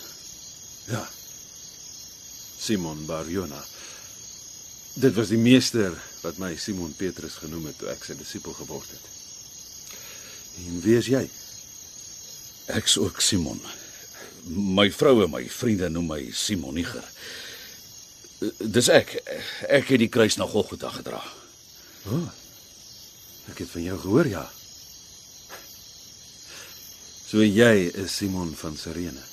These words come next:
Speaker 2: Dis reg.
Speaker 1: Ek groet jou, geseënde man. Vrede vir jou.
Speaker 2: Vrede vir jou, Simon Petrus.
Speaker 1: Hoekom wou jy my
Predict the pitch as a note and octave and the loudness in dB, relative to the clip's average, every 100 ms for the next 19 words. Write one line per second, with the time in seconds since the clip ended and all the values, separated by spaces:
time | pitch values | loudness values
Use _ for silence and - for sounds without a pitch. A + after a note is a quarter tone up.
0 | - - - - - - - - A1+ - | -18 -18 -18 -18 -18 -14 -10 -6 -4 -6
1 | - - - - - - - - - - | -8 -12 -18 -18 -20 -20 -20 -20 -20 -6
2 | A#2+ A2+ D#3 B2+ C#3+ A2+ A2 C3+ A#2+ A#2 | 0 8 10 10 8 6 6 6 6 4
3 | A#2 - - - - - - - - - | 0 -4 -18 -20 -20 -20 -20 -20 -20 0
4 | C#3+ C3 A#2+ - B1+ - - - - - | 6 8 6 -4 -12 -16 -20 -20 -20 -20
5 | - - G2+ F#2+ D#2+ E2+ D#2+ - C#2 C2 | -20 4 6 6 4 -2 -2 -2 -4 -4
6 | D2+ C2+ - - - - - - - - | -2 -4 -2 -2 -2 -6 -16 -18 -20 -20
7 | - - - - C3+ A3 A#3+ A3+ A3 G#3+ | -20 -20 -8 0 4 6 8 6 6 6